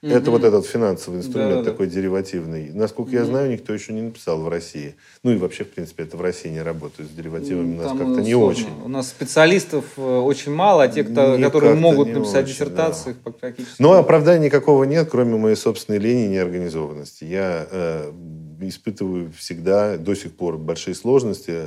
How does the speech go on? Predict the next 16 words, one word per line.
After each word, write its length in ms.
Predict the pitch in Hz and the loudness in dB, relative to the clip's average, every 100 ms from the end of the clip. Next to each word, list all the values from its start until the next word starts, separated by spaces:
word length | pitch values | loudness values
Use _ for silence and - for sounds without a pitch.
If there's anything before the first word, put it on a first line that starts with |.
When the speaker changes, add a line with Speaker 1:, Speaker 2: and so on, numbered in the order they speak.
| - 85 | -8 -4
Speaker 1:
работать 500 | 90 107 110 87 92 | -2 -2 -4 -6 -6
на 140 | 87 | -8
сложных 440 | - 101 101 95 85 | -4 -2 -2 -2 -12
структурированных 840 | 90 - 95 95 87 85 82 80 | -14 -12 -6 -4 -4 -6 -10 -10
проектах, 580 | 87 90 101 98 90 80 | -4 -2 -2 -4 -8 -8
где 400 | 87 90 87 82 - _ _ | -10 -8 -8 -8 -14 _ _
необходимо 540 | 92 85 - 92 104 95 | -10 -8 -6 -6 -4 -4
на 120 | 90 | -6
два-три 380 | 90 92 90 87 | -4 -4 -6 -8
года 560 | 101 120 98 90 87 | -4 -4 -2 -2 -2
растянуть 480 | 87 87 90 87 82 | -6 -8 -10 -10 -12
усилия, 480 | 85 - 135 110 90 | -16 -10 -6 -4 -4
запланировать 680 | 87 85 90 87 85 82 80 | -6 -8 -8 -6 -8 -10 -8
работу. 540 | 87 95 123 127 95 - - - - - _ _ _ | -6 -4 -4 -6 -10 -12 -20 -20 -20 -20 _ _ _
Я 320 | - 104 117 110 | 0 2 4 2
избегал 840 | 107 107 92 110 107 104 85 - | 0 -6 -4 -2 4 6 6 2